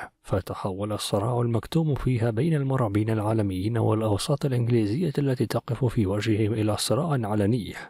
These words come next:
وكان المرعبون مصرون على ربح هذه المعركة بأي ثمن،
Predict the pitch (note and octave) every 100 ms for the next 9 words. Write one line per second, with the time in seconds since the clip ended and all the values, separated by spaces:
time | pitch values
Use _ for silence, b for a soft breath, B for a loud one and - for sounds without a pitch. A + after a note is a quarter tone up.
0 | _ _ - G#2 - G2+ F#2+ G2 G2 G2+
1 | G#2 A2+ A2 G#2+ - G#2+ A#2 B2+ B2 A#2+
2 | G#2+ B2 - G2+ D3+ D#3+ C3+ C3+ A2 A#2
3 | A2+ A2+ G#2+ A2+ G#2+ B2 A#2 A2+ G#2